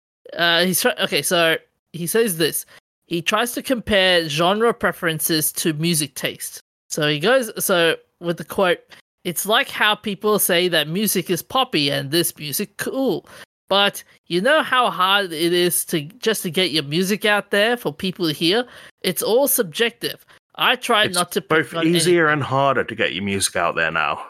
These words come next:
Speaker 1: Oh, yeah.
Speaker 2: It used to be
Speaker 1: Yeah.
Speaker 2: if you could get it published, people would hear it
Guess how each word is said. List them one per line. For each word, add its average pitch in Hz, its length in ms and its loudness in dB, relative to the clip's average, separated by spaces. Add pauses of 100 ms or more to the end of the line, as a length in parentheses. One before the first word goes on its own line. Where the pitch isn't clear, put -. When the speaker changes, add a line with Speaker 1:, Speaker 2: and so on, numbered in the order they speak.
(400)
Speaker 1:
Oh, 269 200 0
yeah. 262 240 4
Speaker 2:
It 160 80 0
used 175 180 2
to 156 60 -2
be 143 160 2
Speaker 1:
Yeah. 127 120 0
Speaker 2:
if 127 140 -4
you 120 420 2 (140)
could - 220 -6
get 156 180 2
it 139 300 0
published, 87 640 -2 (560)
people 135 300 0
would 113 180 0
hear 110 340 2
it - 120 -2